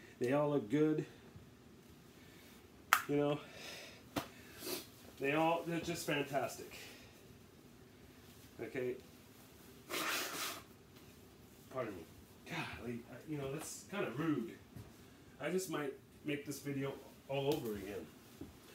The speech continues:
Okay, because of the, it's, you know. But anyways, I'm gonna try this.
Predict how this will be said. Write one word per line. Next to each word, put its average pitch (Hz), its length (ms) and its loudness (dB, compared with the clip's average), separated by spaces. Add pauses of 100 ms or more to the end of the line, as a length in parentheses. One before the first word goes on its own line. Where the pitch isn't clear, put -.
(960)
Okay, 123 320 0
because 117 320 0
of 117 120 2
the, 104 100 2 (760)
it's, - 180 -6 (200)
you 123 100 -2
know. 98 60 -4 (580)
But 160 140 8
anyways, 127 360 8 (2500)
I'm 147 80 8
gonna 175 160 10
try 127 280 4
this. - 400 -2